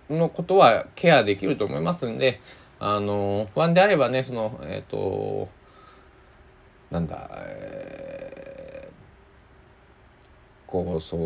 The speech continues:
いう安全が担保できそうな、避難できそうなところに事前に避難をしておくとかね、そういうことも、え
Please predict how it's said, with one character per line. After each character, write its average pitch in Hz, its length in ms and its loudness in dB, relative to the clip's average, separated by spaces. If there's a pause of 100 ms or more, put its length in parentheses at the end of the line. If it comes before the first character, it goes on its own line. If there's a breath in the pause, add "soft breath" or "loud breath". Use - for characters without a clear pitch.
い 80 540 -4
う - 40 -14 (300)
安 98 180 0
全 92 240 2
が 87 300 4 (220)
担 92 180 -6
保 85 100 -4
で 82 120 -4
き - 60 -16
そ 143 160 0
う - 40 0
な、 87 220 0
避 104 140 -4
難 92 240 0
で 101 120 2
き - 60 -12
そ - 100 -4
う 220 60 0
な 151 40 0
と 147 100 -2
こ 196 100 2
ろ 240 100 0
に 101 340 0
事 98 120 -4
前 147 120 0
に 170 160 0
避 202 40 0
難 139 140 0
を 90 40 -2
し - 80 -10
て 87 80 -2
お 87 60 -2
く - 60 -18
と - 100 -8
か - 100 -4
ね、 98 180 -8
そ - 140 -6
う - 20 -2
い - 20 -2
う - 20 -2
こ 131 80 -2
と 160 80 -2
も、 - 260 -6 (140)
え 53 840 -8